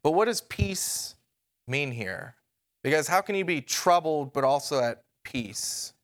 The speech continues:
right? What does peace mean here? Well, let's ask this question. What is contrasted or compared to the world in our text? Look at verse twenty-eight again.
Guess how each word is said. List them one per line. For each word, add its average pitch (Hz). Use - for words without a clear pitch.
right? 117
What 151
does 165
peace 165
mean 139
here? 113
Well, 147
let's 175
ask 165
this 147
question. 110
What 160
is 143
contrasted 113
or 113
compared 135
to 107
the 113
world 107
in 107
our 104
text? -
Look 151
at 139
verse 139
twenty-eight 117
again. 98